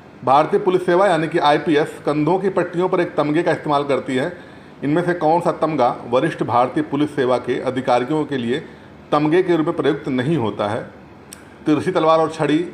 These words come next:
अशोक चक्र, राष्ट्रीय प्रतीक अथवा सितारे। तो अशोक चक्र ऐसा है जो इन अधिकारियों के तमगे के रूप में प्रयुक्त नहीं होता है। ऑप्शन बी इसका सही जवाब होगा। प्रश्न संख्या बाईस पे आते हैं, उस कवि का नाम बताइए जिसने पृथ्वीराज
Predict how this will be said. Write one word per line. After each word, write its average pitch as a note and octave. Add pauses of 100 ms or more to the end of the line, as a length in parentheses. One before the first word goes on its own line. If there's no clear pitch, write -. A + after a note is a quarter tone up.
(140)
अशोक D#3+
चक्र, B2 (460)
राष्ट्रीय B2
प्रतीक D3
अथवा C3
सितारे। A2+ (560)
तो D3
अशोक F3
चक्र F#3 (400)
ऐसा D3
है D3
जो C3+
इन D3+
अधिकारियों C#3
के C#3
तमगे C#3
के D#3+
रूप C3+
में C#3+
प्रयुक्त C3+
नहीं B2
होता A#2+
है। F3
ऑप्शन B2+
बी B2+
इसका B2
सही A#2+
जवाब A2+
होगा। G#2+ (2750)
प्रश्न C#3+
संख्या F3+
बाईस E3+
पे A3
आते E3
हैं, -
उस G3
कवि G3
का F#3+
नाम F#3
बताइए F3
जिसने D#3
पृथ्वीराज D#3